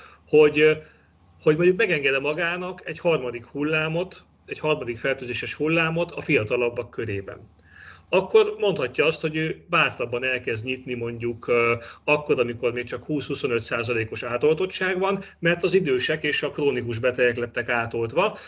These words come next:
ezért azt gondolja, hogy már kevesebb halálos áldozattal fog járni a dolog,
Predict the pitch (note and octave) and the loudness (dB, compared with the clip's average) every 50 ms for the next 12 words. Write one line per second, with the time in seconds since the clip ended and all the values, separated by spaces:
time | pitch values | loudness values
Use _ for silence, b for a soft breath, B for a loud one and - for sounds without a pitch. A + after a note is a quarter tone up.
0 | B B - - F3 E3+ F#3+ F3+ F#3 F#3 - - F#3 - - - G3+ D3 A#2+ B2 | B B -2 -2 0 2 4 2 2 2 0 -2 -2 -2 -2 -2 -2 -2 0 2
1 | C3 C#3+ D#3 D3+ D#3+ D#3 D#3 D3+ D3 C#3+ C#3+ C#3 C#3+ C#3+ D3+ B2+ A#2 A2+ - C3 | 2 2 4 6 6 6 6 6 4 2 -2 -4 -2 0 0 0 0 -2 -4 -6
2 | A#2+ - - B2+ B2 A#2+ A#2 A#2 A#2+ - C3 A#2 A#2 A#2+ A2+ G#2 A#2 A2+ - - | -6 -4 -2 -2 0 0 -2 -2 -4 -4 -6 -6 -4 -4 -4 -4 -4 -4 -2 -4
3 | A#2 A2+ - - A#2 A2+ B2+ A#2+ A#2 A2+ A#2 A#2+ A#2+ A#2 A2+ A#2 E3+ F#3 G3+ G#3 | -4 -4 -4 -6 -4 -2 0 0 0 -2 -2 -4 -4 -2 0 0 2 2 2 2
4 | G3+ G3+ G3+ | 0 -2 -6